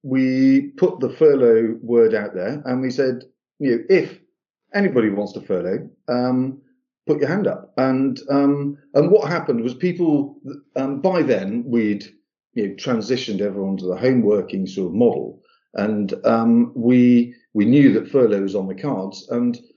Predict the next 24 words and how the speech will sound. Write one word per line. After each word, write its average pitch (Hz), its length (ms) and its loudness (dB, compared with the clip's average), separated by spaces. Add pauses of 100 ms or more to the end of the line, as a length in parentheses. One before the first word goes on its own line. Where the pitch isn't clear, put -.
(140)
so - 140 -6
what 214 220 2
happened 113 280 -6
was 107 120 -6
people 151 320 -6
knew 139 340 0
that 107 160 -4
they 104 100 -4
had 95 340 -10
either, 92 340 -10
you 92 140 -8
know, 80 160 -16
broadband 107 720 -4
in 95 120 -6
their 98 180 -4
area 110 360 0
wasn't 101 400 -6
good 101 120 -4
enough 101 320 -6
and 98 120 -2
that 98 140 -6
sort 95 160 -6
of - 60 -8
thing. - 160 -4